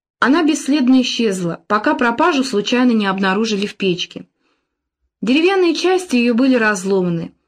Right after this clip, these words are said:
пестрая шкурка содрана, а внутренности выпотрошены. Подозрение естественным образом пало на девочку. Мальчуган с ревом бросился к отцу жаловаться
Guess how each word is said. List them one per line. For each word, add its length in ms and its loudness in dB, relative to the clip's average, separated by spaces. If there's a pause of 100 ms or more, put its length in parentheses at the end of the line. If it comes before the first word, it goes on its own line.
(160)
пестрая 400 -2
шкурка 460 -2
содрана, 640 -2 (360)
а 140 0
внутренности 800 0
выпотрошены. 800 -6 (480)
Подозрение 680 2
естественным 720 -2
образом 440 0
пало 280 0
на 180 -2
девочку. 560 -6 (640)
Мальчуган 560 2
с 80 -6
ревом 360 2
бросился 460 -2
к 100 -4
отцу 320 -2
жаловаться 720 -4